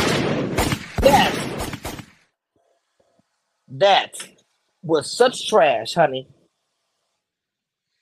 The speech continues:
Go up to your H O H room. She's, her and Davon are talking. She said, "You literally did nothing.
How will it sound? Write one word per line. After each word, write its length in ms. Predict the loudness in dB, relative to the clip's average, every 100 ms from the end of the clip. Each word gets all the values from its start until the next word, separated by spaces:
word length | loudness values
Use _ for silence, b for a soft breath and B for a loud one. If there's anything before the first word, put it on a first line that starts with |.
| _ 4
Go 220 | 6 6
up 100 | 4
to 60 | 2
your 140 | 2 4
H 240 | 2 0
O 80 | 2
H 260 | 2 0 0
room. 320 | 2 2 0 -12 _ _ _ _ _ _ _ _ _ _ _ _ _ _ _ _ _ _ _ _ _ _ _
She's, 260 | -4 -2 -2 -6
her 240 | -2 4 4
and 80 | 6
Davon 360 | 4 4 2
are 60 | 0
talking. 380 | 0 0 0 -6
She 140 | -8
said, 160 | -6 -6
"You 100 | -4
literally 640 | 2 2 2 -2 -6 -10
did 380 | -2 0 0 -4
nothing. 960 | -14 -12 -12 -14 _ -12 -12 -12 -16